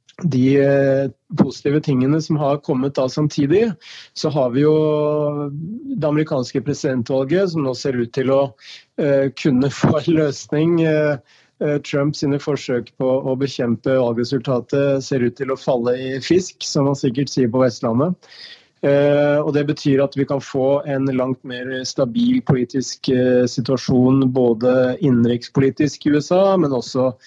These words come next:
utenrikspolitisk, som kan være veldig, veldig positivt. Eh, det andre er jo utnevnelsen av, eh, Janet Yellen som, eh, finansminister i U S A,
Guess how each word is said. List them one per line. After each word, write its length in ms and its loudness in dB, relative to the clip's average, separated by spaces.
utenrikspolitisk, 1160 -2
som 240 0
kan 160 0
være 180 0
veldig, 300 0
veldig 180 -6
positivt. 600 -6
Eh, 480 2
det 400 -6
andre 460 0
er 240 0
jo 140 -2
utnevnelsen 800 -6
av, 260 -2
eh, 240 2
Janet 300 -6
Yellen 480 -4
som, 380 0
eh, 320 0
finansminister 760 -2
i 40 2
U 80 2
S 120 -2
A, 100 2